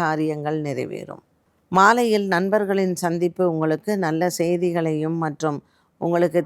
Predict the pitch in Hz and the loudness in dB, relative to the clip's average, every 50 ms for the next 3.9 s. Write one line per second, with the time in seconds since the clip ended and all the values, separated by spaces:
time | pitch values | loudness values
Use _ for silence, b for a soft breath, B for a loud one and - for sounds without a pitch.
0 | - 185 196 208 202 220 208 202 196 190 185 185 175 156 160 156 - 175 170 170 | 4 4 4 4 4 2 2 2 2 2 2 0 0 -2 -2 -2 -2 -2 -2 0
1 | 170 165 160 160 156 156 160 170 185 185 170 160 156 170 170 165 175 175 165 - | 0 -2 0 0 0 0 0 0 0 0 0 0 0 0 0 0 0 -2 -2 -2
2 | 170 156 156 151 151 156 160 165 160 151 147 151 151 151 147 147 156 160 160 151 | -4 -6 -4 -4 -4 -2 0 0 0 -2 -2 -4 -4 -2 -2 -2 0 0 0 0
3 | 151 147 - 175 165 147 143 135 139 - - 135 139 135 131 143 135 | 0 -2 -6 -8 -10 -10 -10 -12 -16 -14 -10 -10 -8 -4 -2 -2 -2